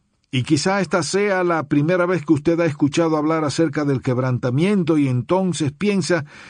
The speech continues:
"Mire, cuando usted quiebra algo, lo arruina". No, lo quiebra para hacerlo utilizable. Cuando uno hace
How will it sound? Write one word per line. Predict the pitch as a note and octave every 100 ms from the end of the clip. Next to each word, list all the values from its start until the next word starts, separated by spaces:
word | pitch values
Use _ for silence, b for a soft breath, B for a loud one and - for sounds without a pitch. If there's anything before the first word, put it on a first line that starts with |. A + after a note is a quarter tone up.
| B B B
"Mire, | A#2+ C#3 - _ _
cuando | C#3 C3 A#2
usted | G#2+ - B3 -
quiebra | E3 E3 F3 F#3+ C3 B2
algo, | A#2+ D3+
lo | E3+ B2 A#2+
arruina". | A#2+ A#2+ A3 E4 G4 F4 A#2 D#2+ - - -
No, | A#2 B2 A#2+ F#2 - _ _ _ _
lo | G2 G2+
quiebra | G2+ C#3+ D#3 G#2+ G#2+ A#2 _ _ _ _ _ -
para | A2+ G#2+
hacerlo | F#2+ - C#3 E2 D2 - _ -
utilizable. | G#2 E2+ E2 C#2+ - F2 C#2 A#1+ - _ b b b b b b b b b
Cuando | G2+ G#2 A2+
uno | C3 E3+ E3 D3+ D#3
hace | E3 D3 - C#3 A2+